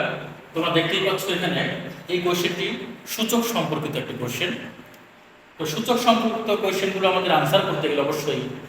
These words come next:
সূচকের যে মৌলিক যে সূত্রগুলো রয়েছে, সে সূত্রগুলো কিন্তু আমাদের জানতে হবে। যাই হোক, আমরা এই অঙ্কটি করার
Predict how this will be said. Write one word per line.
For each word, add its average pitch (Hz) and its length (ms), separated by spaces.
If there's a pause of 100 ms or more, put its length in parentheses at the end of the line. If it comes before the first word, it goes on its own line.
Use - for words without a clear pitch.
(180)
সূচকের 220 520
যে 202 60 (120)
মৌলিক 175 300 (100)
যে 127 100 (440)
সূত্রগুলো 156 560
রয়েছে, - 280 (460)
সে 151 100 (100)
সূত্রগুলো 147 380 (100)
কিন্তু 151 220
আমাদের 139 240 (140)
জানতে 110 320
হবে। - 200 (880)
যাই 196 180
হোক, 233 120 (200)
আমরা 180 200 (220)
এই 208 80 (180)
অঙ্কটি 175 380 (580)
করার 170 240